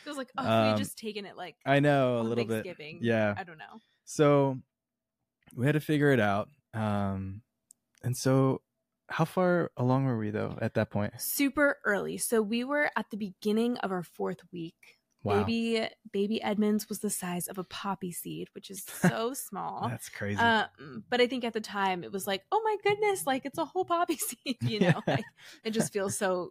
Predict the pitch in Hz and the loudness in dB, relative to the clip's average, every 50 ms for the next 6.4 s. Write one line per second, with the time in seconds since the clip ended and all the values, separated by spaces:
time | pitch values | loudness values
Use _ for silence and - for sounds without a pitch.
0 | - _ - 180 180 - _ - 170 165 170 165 175 170 170 - - 185 180 156 | -10 _ -4 -4 -4 -4 _ -6 -6 -4 -4 -6 -6 -8 -8 -8 -8 -8 -8 -8
1 | 151 - 214 208 - - 185 180 175 - _ - 160 160 175 170 - - - - | -8 -10 -12 -14 -10 -10 -10 -10 -10 -12 _ -10 -8 -8 -8 -8 -10 -12 -12 -12
2 | 214 - _ _ _ _ _ _ - 202 185 175 147 135 117 143 190 - - 240 | -12 -14 _ _ _ _ _ _ -4 -2 0 0 -2 -4 -6 -10 -6 0 2 2
3 | 226 233 202 175 - - 214 233 226 208 202 202 220 220 226 - - 196 190 180 | 4 4 2 2 2 -2 -2 -2 -2 -2 -2 -2 0 0 0 0 -2 -4 -4 -2
4 | 180 180 170 180 180 185 180 180 180 175 185 180 160 _ 175 170 165 - _ 175 | -2 -4 -4 -4 -6 -6 -4 -4 -6 -6 -8 -12 -14 _ -10 -10 -10 -10 _ -6
5 | 165 160 160 - - 180 180 180 180 175 - - 196 - 190 175 - 165 165 170 | -6 -6 -6 -8 -6 -4 -4 -2 -4 -4 -6 -10 -10 -10 -10 -8 -6 -6 -6 -6
6 | 170 165 170 - - - - | -6 -6 -6 -6 -6 -8 -10